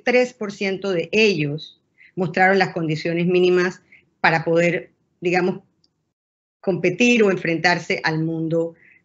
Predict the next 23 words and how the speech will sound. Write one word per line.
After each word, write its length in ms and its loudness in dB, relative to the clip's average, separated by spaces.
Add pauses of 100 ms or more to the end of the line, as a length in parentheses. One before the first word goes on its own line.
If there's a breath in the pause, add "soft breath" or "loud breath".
(120)
eh, 720 -2
tal 240 0
cual 500 0 (380)
se 160 -8
espera, 380 -6
¿no? 180 -4
Entonces, 600 0 (520 loud breath)
verdaderamente 1040 2
no 180 -2
estamos 580 0
ofreciéndole, 800 0
no 80 0
estamos, 400 -2 (180)
eh, 140 -2
ofreciéndole 560 0
a 80 2
estos 240 -2
jóvenes 460 2 (280 soft breath)
las 140 2
herramientas 540 2
para 200 0
que 80 -10
puedan, 600 -2